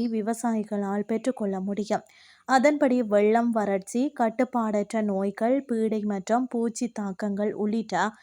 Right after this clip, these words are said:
அனைத்து விதமான இயற்கை அனர்த்தங்கள் மட்டுமின்றி காட்டு யானைகளால் ஏற்படும் பயிர் சேதங்களையும் இந்த காப்புறுதி திட்டத்தில் உள்ளடக்குவதாக அந்த சபை குறிப்பிட்டுள்ளது.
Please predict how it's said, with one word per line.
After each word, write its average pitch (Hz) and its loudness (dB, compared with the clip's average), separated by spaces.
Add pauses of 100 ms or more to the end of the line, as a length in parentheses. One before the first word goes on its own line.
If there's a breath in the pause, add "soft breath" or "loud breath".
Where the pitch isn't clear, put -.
(280 soft breath)
அனைத்து 269 2
விதமான 220 0
இயற்கை 214 -2
அனர்த்தங்கள் 208 -4
மட்டுமின்றி 214 -4 (460 soft breath)
காட்டு 277 4
யானைகளால் 226 0
ஏற்படும் 214 -2
பயிர் 233 0
சேதங்களையும் 214 -2 (380 loud breath)
இந்த 294 4
காப்புறுதி 294 0
திட்டத்தில் 226 -2
உள்ளடக்குவதாக 220 -2
அந்த 208 -4
சபை 214 -4
குறிப்பிட்டுள்ளது. 196 -4